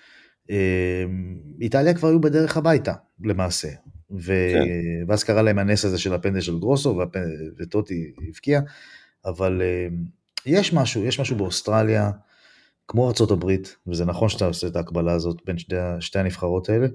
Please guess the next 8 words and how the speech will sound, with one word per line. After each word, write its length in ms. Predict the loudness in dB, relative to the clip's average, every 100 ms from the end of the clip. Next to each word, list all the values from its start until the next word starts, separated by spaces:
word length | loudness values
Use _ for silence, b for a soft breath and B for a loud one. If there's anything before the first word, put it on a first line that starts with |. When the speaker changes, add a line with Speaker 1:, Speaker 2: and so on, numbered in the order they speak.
| B B _
Speaker 1:
של 320 | -4 -2 0 0
איזושהי 360 | -2 -2 0
מודעות, 580 | 0 2 2 2 0 2
אה, 340 | 2 2 0 -4 -8 _ _ _ _ _ -12
אה, 540 | -12 -12 -8 -6 -4 -6 -10
קבוצתית, 760 | -8 -4 -4 0 0 0 0
אה, 240 | -2 0 -4 -12 b b b b b _ _
מאוד, 440 | -8 -4 -2 -4